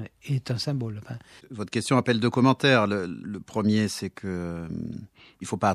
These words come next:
Speaker 2: attendre trop des chefs d'entreprise, c'est pas des surhommes. Donc, euh, la mission clé d'un chef d'entreprise, c'est de créer des richesses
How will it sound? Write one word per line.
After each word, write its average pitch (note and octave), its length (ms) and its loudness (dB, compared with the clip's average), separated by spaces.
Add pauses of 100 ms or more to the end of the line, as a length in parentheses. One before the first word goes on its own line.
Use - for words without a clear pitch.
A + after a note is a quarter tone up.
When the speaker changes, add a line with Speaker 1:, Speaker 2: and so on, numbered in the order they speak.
Speaker 2:
attendre G#2 580 2
trop G2 320 -4
des F2+ 120 -2
chefs F2+ 160 -4
d'entreprise, A2 560 -4
c'est - 80 -6
pas G2+ 120 -4
des E2+ 80 -6
surhommes. A2 500 -2
Donc, F2 340 -6
euh, E2+ 260 -6 (220)
la F#2+ 180 0
mission G#2+ 400 2
clé A2+ 260 2
d'un G2+ 100 2
chef F#2+ 200 0
d'entreprise, G#2+ 840 -2
c'est G2 220 -4
de F#2 160 -2 (140)
créer A2 280 0
des G#2 120 2
richesses F#2+ 540 -2